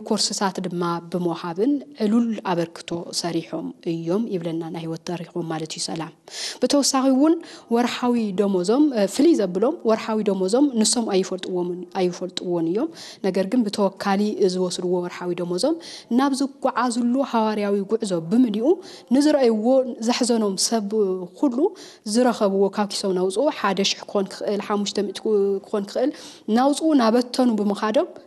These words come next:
ኣብ ኢዶም ባዶ ይተርፍ እሞ ትሕት ኢሎም ድማ ሓደ ሰብ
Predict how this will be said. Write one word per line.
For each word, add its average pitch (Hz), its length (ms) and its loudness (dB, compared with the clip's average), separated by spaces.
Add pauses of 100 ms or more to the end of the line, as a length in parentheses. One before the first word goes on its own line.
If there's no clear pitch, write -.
(140)
ኣብ 214 180 0
ኢዶም 220 260 2
ባዶ 202 240 2
ይተርፍ 196 380 0
እሞ 233 120 -2 (280)
ትሕት 330 280 -2
ኢሎም 202 240 -2
ድማ 190 280 -4
ሓደ 180 280 -4
ሰብ 175 200 -4